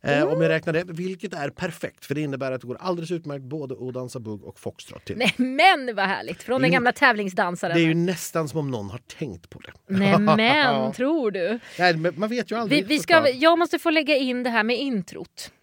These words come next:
Speaker 2: Det
Speaker 1: Ja.
Speaker 2: finns ju en, en melodislinga och ett intro i den här som är otroligt, eh, stulen dock. Eller lånad, hur man nu vill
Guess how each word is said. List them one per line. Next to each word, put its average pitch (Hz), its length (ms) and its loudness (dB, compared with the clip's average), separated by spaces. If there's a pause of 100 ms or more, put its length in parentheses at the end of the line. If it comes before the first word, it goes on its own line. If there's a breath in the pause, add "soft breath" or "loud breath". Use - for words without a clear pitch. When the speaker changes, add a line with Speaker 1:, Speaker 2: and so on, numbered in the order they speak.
(120)
Speaker 2:
Det - 120 -4
Speaker 1:
Ja. 165 120 6
Speaker 2:
finns 240 120 2
ju 294 40 4
en, 233 180 4
en 233 220 0
melodislinga 202 800 -2
och 170 100 -8
ett 190 120 -6
intro 175 420 -4
i 165 60 -2
den 170 140 -4
här 165 180 -4
som 170 180 -8
är 175 180 -4
otroligt, 202 600 -6
eh, 180 240 -2
stulen 220 680 -2 (100)
dock. - 320 -12
Eller 311 220 0
lånad, 202 500 2
hur 208 160 -2
man 180 160 -6
nu 147 120 -10
vill 127 240 -10